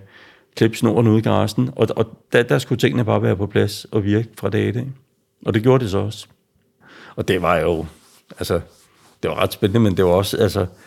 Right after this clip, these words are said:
alle brandmændene fik jo sådan en, øh, startpakke med sokker og bukser og trøjer og det ene og det andet. Og, og det er jo fint. Men når de så kommer bagefter, "Jamen, jeg kan ikke passe det, jeg kan ikke passe det." Ej, hvor, det bruger man altså bare meget tid på.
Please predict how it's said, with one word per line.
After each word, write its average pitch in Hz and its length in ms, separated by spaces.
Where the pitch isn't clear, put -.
alle 110 200
brandmændene 101 480
fik - 240
jo 113 140
sådan 110 220
en, 110 160
øh, 95 420
startpakke 104 720
med 90 360
sokker - 460
og - 180
bukser - 380
og 95 200
trøjer 95 340
og 95 180
det 92 80
ene 98 140
og 90 60
det 98 60
andet. 92 160
Og, - 180
og 113 120
det 120 60
er - 20
jo 113 80
fint. - 420
Men 110 100
når 104 100
de 101 140
så 131 100
kommer 120 540
bagefter, 107 420
"Jamen, 110 160
jeg 120 100
kan 131 80
ikke 120 140
passe 113 260
det, 107 60
jeg 120 120
kan 107 60
ikke 101 120
passe 101 260
det." 98 140
Ej, 87 380
hvor, 90 160
det 107 160
bruger 104 180
man 101 60
altså 95 180
bare 110 160
meget 110 200
tid - 180
på. 147 220